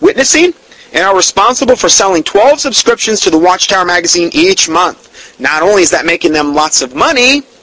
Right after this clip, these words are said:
uh, but it's also doing the brainwashing thing for the people that would read this, um, cultic material.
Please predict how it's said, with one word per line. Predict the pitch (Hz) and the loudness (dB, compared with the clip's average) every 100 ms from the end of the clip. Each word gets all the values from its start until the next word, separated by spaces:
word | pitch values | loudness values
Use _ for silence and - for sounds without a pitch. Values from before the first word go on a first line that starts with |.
| _ _ _ _ _ _ _ - - - - _ _ _ | _ _ _ _ _ _ _ -20 -20 -20 -20 _ _ _
uh, | 139 143 135 | 0 2 0
but | 131 170 | 0 0
it's | 165 | 2
also | 165 165 165 156 | 2 2 2 0
doing | - 147 151 | -2 -2 0
the | 147 | 2
brainwashing | 165 196 165 131 120 127 | 2 2 2 2 0 -4
thing | 120 123 110 | -6 -6 -6
for | 117 - | -8 -10
the | 123 | -6
people | - 147 135 | -2 -2 0
that | 113 | -2
would | 123 117 _ | -4 -8 _
read | 139 165 151 | -2 -2 0
this, | 113 - - _ _ _ _ _ - | -2 -4 -6 _ _ _ _ _ -14
um, | 123 107 107 _ _ _ - | -12 -12 -16 _ _ _ -8
cultic | 165 151 135 - | -2 -2 -4 -10
material. | 123 - 185 127 | -6 0 2 2